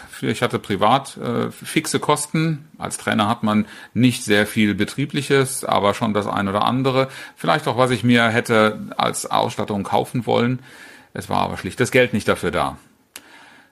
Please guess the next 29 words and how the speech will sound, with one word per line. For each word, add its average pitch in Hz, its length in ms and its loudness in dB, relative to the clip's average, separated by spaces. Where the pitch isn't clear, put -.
Nur 120 520 4
anrufen, 180 880 0
da 104 120 2
hatte 123 180 0
ich 135 80 -2
immer 143 140 0
noch 131 120 4
diese 127 300 0
Hürde. 107 500 2
Was 98 180 0
erzähle 143 420 2
ich - 120 -2
denn 87 160 -2
dem 85 160 -4
Personaler? 87 600 0
Was 131 140 0
erzähle 151 380 2
ich 120 80 -4
dem 98 160 0
Interessenten? 90 720 -6
Wie 117 80 -2
komme 202 260 2
ich 143 80 -2
denn 117 140 2
überhaupt 98 420 2
auf - 140 -4
den 98 160 -6
Kunden 95 360 -6
zu? 92 320 -10